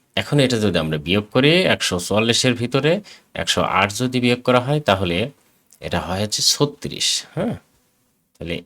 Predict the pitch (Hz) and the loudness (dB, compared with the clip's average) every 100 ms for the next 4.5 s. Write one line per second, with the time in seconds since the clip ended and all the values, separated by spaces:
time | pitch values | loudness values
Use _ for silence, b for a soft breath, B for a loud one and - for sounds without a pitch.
0 | - 95 107 107 104 - - 113 90 82 | -4 -2 0 -2 -2 -4 -4 -4 -2 -4
1 | 82 98 208 - _ - - - - - | -2 -2 -2 -8 _ -6 -6 -6 -10 -8
2 | 92 95 95 101 113 104 120 165 b b | -8 -6 -6 -4 -4 -4 -4 -4 b b
3 | b b - 85 85 82 85 - 104 104 | b b -8 -4 -4 -4 -8 -6 -8 -6
4 | 117 113 95 101 113 | -6 -4 -2 -2 0